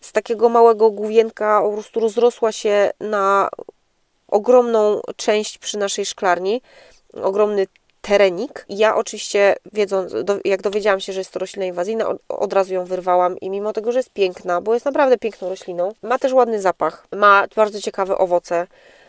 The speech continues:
to mimo tego po prostu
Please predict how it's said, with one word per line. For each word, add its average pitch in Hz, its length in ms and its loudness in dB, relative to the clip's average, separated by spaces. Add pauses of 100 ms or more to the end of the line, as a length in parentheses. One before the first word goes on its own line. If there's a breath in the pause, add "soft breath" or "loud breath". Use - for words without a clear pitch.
(140 soft breath)
to 202 180 4
mimo 247 280 0
tego 196 560 2 (560)
po 190 80 -6
prostu 202 580 -2